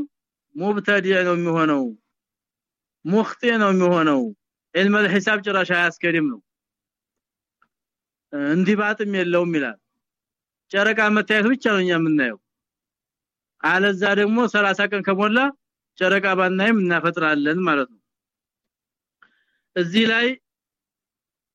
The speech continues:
አነ ሻሂደ ላ ዩዓነት ወላ ዩክሸፉ ዐይቡሁ ዐንደ አዳኢ ሸሃዳ አንድ ሰው መጥቶ "ጨረቃ አይቻለሁ" ምናምን ሲል፣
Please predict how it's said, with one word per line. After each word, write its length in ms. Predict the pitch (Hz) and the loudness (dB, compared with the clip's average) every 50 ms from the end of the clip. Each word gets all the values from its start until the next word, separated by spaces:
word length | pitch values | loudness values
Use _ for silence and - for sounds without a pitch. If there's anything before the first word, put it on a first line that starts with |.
| - | -6
አነ 240 | 175 185 196 208 208 208 202 | -4 -2 -2 -2 -2 -2 -2
ሻሂደ 560 | 196 - - 214 208 214 220 220 226 220 220 254 269 285 277 _ _ _ _ _ _ _ _ _ _ _ _ _ _ _ - | -2 -2 0 0 2 2 2 0 0 2 0 0 0 -2 -6 _ _ _ _ _ _ _ _ _ _ _ _ _ _ _ -8
ላ 160 | - 165 185 196 | -4 -2 0 0
ዩዓነት 680 | 208 214 214 208 190 190 190 185 175 165 151 131 123 _ _ _ _ _ _ _ _ _ _ _ _ _ _ _ _ _ _ - | 2 0 0 2 2 2 0 0 -2 -4 -6 -6 -8 _ _ _ _ _ _ _ _ _ _ _ _ _ _ _ _ _ _ -4
ወላ 200 | 147 175 185 196 202 | -2 0 2 2 2
ዩክሸፉ 360 | 214 208 208 - 214 220 185 190 214 | 2 0 0 -2 -2 -2 0 0 0
ዐይቡሁ 380 | 202 180 190 202 202 202 220 220 226 | 2 2 0 0 -2 -2 -2 -2 -2
ዐንደ 240 | 214 214 208 196 196 | -2 -2 -2 -2 -2
አዳኢ 280 | 202 196 190 190 202 196 165 | -2 -2 -2 -2 -2 -2 -2
ሸሃዳ 360 | - 190 170 156 151 131 - 110 - _ _ _ _ _ _ _ _ _ _ _ _ _ _ - | -2 -2 0 0 0 -2 -4 -10 -20 _ _ _ _ _ _ _ _ _ _ _ _ _ _ -2
አንድ 220 | 165 180 190 202 196 190 | 0 2 2 2 2 2
ሰው 160 | 196 196 196 | 2 0 0
መጥቶ 260 | 190 196 190 190 - 214 220 247 262 269 262 _ _ | 2 0 -2 0 0 0 0 2 0 -2 -4 _ _
"ጨረቃ 340 | - - 180 190 196 202 202 202 | -6 -2 0 0 0 0 0 0
አይቻለሁ" 680 | 190 196 190 185 - - 202 185 180 170 170 170 156 156 147 139 120 113 _ _ _ _ _ _ _ _ _ _ _ _ _ - | 0 0 -2 -2 -4 -4 -2 -2 -2 -2 -2 -2 -2 -2 -2 -4 -6 -10 _ _ _ _ _ _ _ _ _ _ _ _ _ -8
ምናምን 400 | 147 160 180 185 185 190 196 196 | -4 -2 0 0 0 0 0 -2
ሲል፣ 280 | 185 - 220 226 254 277 | -2 0 0 2 2 2